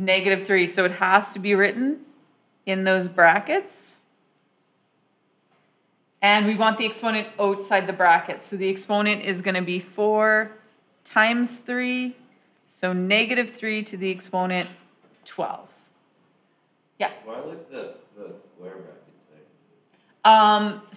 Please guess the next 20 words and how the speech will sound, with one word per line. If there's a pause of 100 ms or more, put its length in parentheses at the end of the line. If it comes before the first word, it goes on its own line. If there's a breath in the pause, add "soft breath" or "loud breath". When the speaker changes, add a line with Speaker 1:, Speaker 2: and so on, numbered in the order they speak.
Speaker 1:
so
we
do
different
types
of
brackets
at
different
levels (360 loud breath)
because
the
round
ones
were
always
used.
You
would
be